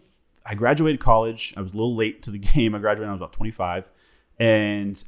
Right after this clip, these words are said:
after college, I went into sales. I got out of the hospitality industry. I got into sales,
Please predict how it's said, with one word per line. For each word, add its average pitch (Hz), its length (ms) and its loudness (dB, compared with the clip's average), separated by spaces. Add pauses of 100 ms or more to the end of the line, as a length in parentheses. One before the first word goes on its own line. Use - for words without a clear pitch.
after 120 300 -2
college, 135 560 2
I 107 60 -6
went 107 180 -6
into 101 120 -10
sales. 80 300 -8
I 80 60 -20
got 98 160 -2
out 101 140 0
of 92 60 -6
the 92 60 -14
hospitality 135 460 -4
industry. 107 500 -6
I 90 100 -12
got 90 320 -8
into 87 160 -14
sales, 92 500 -4